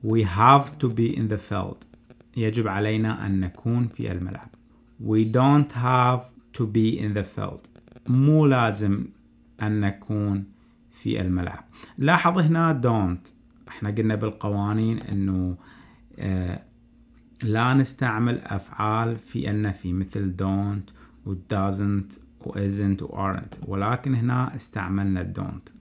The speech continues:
لماذا؟ لأن ال have to هو الاكسبشن الوحيد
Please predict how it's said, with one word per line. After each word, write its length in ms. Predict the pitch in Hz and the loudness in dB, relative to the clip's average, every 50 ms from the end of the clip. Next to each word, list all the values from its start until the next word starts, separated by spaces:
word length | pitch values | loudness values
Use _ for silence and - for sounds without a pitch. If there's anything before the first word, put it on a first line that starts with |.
| - - | -16 -12
لماذا؟ 560 | - - 101 104 104 101 92 87 - - - - - - - - - - - - _ - | -8 -6 -4 -2 -2 -2 -4 -4 -6 -10 -14 -16 -20 -20 -20 -20 -20 -20 -20 -20 _ -10
لأن 560 | - 123 113 117 127 - - 135 127 127 127 120 | -6 -2 -2 0 -2 -2 -4 -4 0 0 2 2
ال 160 | 117 110 101 | 2 0 0
have 300 | 95 110 123 143 151 147 | 0 2 2 2 2 0
to 400 | - - 143 135 131 127 123 - - - - - | -2 -2 0 2 2 2 0 -4 -8 -14 -12 -8
هو 220 | 117 123 127 123 | -6 -2 -2 -2
الاكسبشن 720 | 120 - - 127 - - - 143 139 139 - - 143 135 | -2 -2 -4 -8 -8 -6 -4 -4 -4 -4 -2 -2 0 2
الوحيد 680 | 123 117 113 110 110 - - - 143 147 147 151 - | 2 2 2 0 0 -2 -2 0 2 2 2 2 0